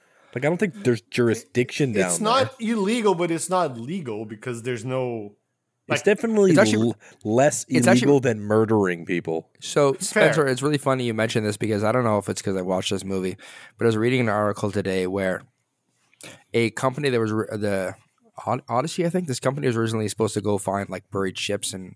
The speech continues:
Speaker 3: recover treasure, and they couldn't because every time they found a buried ship, it'd be like, Spain's like, "That's our property," or the Dutch would be like, "That's our property." And so they switched to mining phosphorus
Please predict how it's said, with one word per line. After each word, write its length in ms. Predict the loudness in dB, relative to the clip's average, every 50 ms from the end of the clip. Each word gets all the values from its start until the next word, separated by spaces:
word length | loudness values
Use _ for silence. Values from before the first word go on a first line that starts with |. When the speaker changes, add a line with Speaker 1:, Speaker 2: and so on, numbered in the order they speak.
| _ _ -10
Speaker 3:
recover 280 | -6 -6 -6 -6 -8
treasure, 480 | -6 -4 -2 -2 0 0 0 0 -2 -4 -8 -18 -20 -20 -20 -20 -20 -20 -14 -8 -4
and 340 | -4 -2 -2 -4 -6 -10 -12 -8
they 140 | -4 -4 -2
couldn't 320 | 0 2 0 0 0 -4 -8
because 380 | -8 -4 -2 -2 -2 -2 -4 -4
every 140 | -4 -4 -2
time 160 | -2 -4 -4
they 80 | -4 -2
found 200 | -2 -2 -4 -2
a 40 |
buried 280 | -2 -2 -2 -2 -2 -2
ship, 200 | -2 -2 -2 -4 -6
it'd 120 | -10 -8 -6
be 60 | -6
like, 140 | -6 -6 -6
Spain's 280 | -8 -6 -4 -4 -4 -4
like, 140 | -8 -6 -6
"That's 200 | -6 -6 -4 -4
our 100 | -6 -4
property," 440 | -4 -4 -4 -6 -8 -10 -12 -12 -12
or 200 | -12 -12 -14 -18 _ _ _ _ _
the 80 | -8 -6
Dutch 240 | -4 -4 -4 -6 -8
would 60 | -8
be 60 | -8
like, 120 | -8 -6
"That's 200 | -6 -6 -6 -6
our 80 | -6 -8
property." 460 | -6 -6 -6 -6 -6 -8 -10 -10 -12 _ _ _ -20 -20 -20 -20 -20 -20 -20 -12 _ -2
And 100 | 0 2
so 80 | 2
they 80 | 2 2
switched 400 | 0 -2 -2 -2 -2 -2 -2 -4
to 80 | -4
mining 680 | -4 -4 -6 -4 -2 -2 0 -2 -2 -2 -4 -6 -8 -8
phosphorus 880 | -8 -8 -8 -4 -2 0 0 0 -2 -4 -6 -6 -4 -4 -4 -4 -8